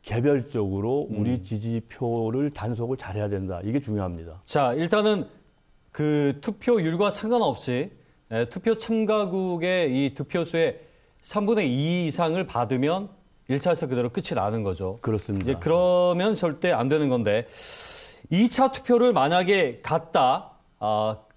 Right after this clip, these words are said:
Speaker 2: 그렇게 이제 저희가 최대한 판세를 좀 분석하고
Speaker 1: 음.
Speaker 2: 바라고 있는 모습인데,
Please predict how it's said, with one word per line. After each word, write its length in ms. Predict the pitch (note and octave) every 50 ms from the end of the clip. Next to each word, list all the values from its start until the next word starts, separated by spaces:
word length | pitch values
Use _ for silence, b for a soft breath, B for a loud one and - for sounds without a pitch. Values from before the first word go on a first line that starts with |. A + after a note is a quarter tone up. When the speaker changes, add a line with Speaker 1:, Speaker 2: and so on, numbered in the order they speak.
| _ _ _
Speaker 2:
그렇게 280 | - E3 F#3 F3 G#3+ G3+
이제 260 | E3 F#3+ F#3+ F3 C3
저희가 300 | - D#3+ D3+ D#3+ F3+ F3+
최대한 760 | - - A3 G#3+ G#3 G3+ G3 G3 F#3 E3 B2+ A2+ G#2+ A#2+ C3 -
판세를 360 | - - F#3 D#3+ F#3 F3 F3+
좀 200 | F3 F#3 F3 C#3+
분석하고 640 | - D3+ D3+ E3+ E3 - E3+ D#3 C#3+ D#3+ E3 F3 E3+
Speaker 1:
음. 140 | - G#2+ G#2 B B B B B B
Speaker 2:
바라고 400 | - - D3+ D#3 E3+ F3 D#3+ E3
있는 260 | D#3 D3 C#3+ C3 A#2+ - - A#2+
모습인데, 640 | B2 C3 B2+ - D3 B2 A#2+ A2 G2+ F#2+ G2+ A#2+ C#3+